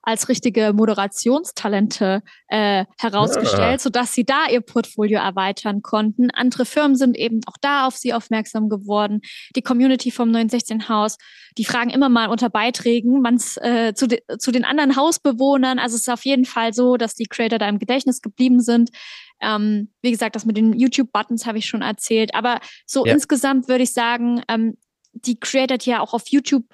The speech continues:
Speaker 1: Shorts dann umgestiegen sind, die verdienen ja auf YouTube auch mehr Geld, als du das als Creator auf TikTok verdienen kannst. Das heißt,
Speaker 2: Ja.
Speaker 1: da haben sie sich auch eine neue Einkommensquelle erarbeitet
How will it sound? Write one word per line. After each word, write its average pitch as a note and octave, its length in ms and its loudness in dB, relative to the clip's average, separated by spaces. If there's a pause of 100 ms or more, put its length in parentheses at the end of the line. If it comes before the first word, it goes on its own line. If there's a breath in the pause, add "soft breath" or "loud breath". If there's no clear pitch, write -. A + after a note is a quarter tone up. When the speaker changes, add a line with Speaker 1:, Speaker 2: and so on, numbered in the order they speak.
(140)
Speaker 1:
Shorts C4+ 420 0
dann A#3+ 120 -2
umgestiegen A#3+ 520 0
sind, A3+ 280 -2 (300 soft breath)
die A#3 100 0
verdienen C4 440 4
ja A#3+ 180 4
auf - 220 -4
YouTube B3+ 360 2
auch - 360 -2 (120)
mehr A#3 300 4
Geld, A3+ 300 0
als - 180 -4
du - 80 -10
das G#3 400 -4 (180)
als - 220 -2
Creator A#3 400 0
auf G#3 140 -6 (240)
TikTok B3 560 -2 (120)
verdienen B3+ 460 2
kannst. A3+ 380 -2
Das - 140 -4
heißt, G#3+ 180 0
Speaker 2:
Ja. G2+ 220 0
Speaker 1:
da A#3 120 0
haben A#3 120 2
sie A3 100 -2
sich A3 240 -2
auch A3 60 0
eine A3+ 280 2
neue A3+ 320 2
Einkommensquelle C4 760 0
erarbeitet A#3 800 -2